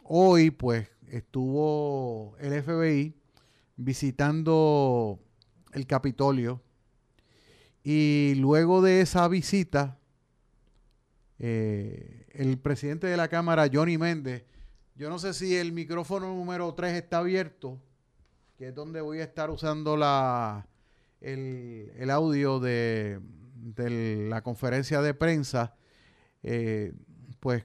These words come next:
hoy, pues el presidente de la Cámara de Representantes, Carlos Johnny Méndez, confirmó que agentes del negociado de investigaciones federales, el F B I, eh, estuvo,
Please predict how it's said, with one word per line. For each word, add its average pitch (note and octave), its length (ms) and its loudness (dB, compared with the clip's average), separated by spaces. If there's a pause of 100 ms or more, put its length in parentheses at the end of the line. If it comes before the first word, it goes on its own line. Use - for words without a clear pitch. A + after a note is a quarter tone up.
(180)
hoy, F#3+ 500 6
pues D3 220 -2
el C#3 80 -4
presidente C#3+ 500 -2
de F#3 140 4
la F3+ 120 4
Cámara F3 340 4
de F3 80 4
Representantes, E3 720 0
Carlos E3 360 2
Johnny F3 220 2
Méndez, D#3 640 0 (800)
confirmó F#3+ 1000 4 (840)
que F3+ 280 2
agentes E3+ 600 2
del E3 160 0
negociado F3 520 -2
de F3+ 60 -2
investigaciones D#3+ 600 -2
federales, D#3 500 -2
el D3 80 2
F D#3+ 260 4
B E3+ 220 8
I, D3 260 2 (1000)
eh, C3 520 2
estuvo, D#3 760 4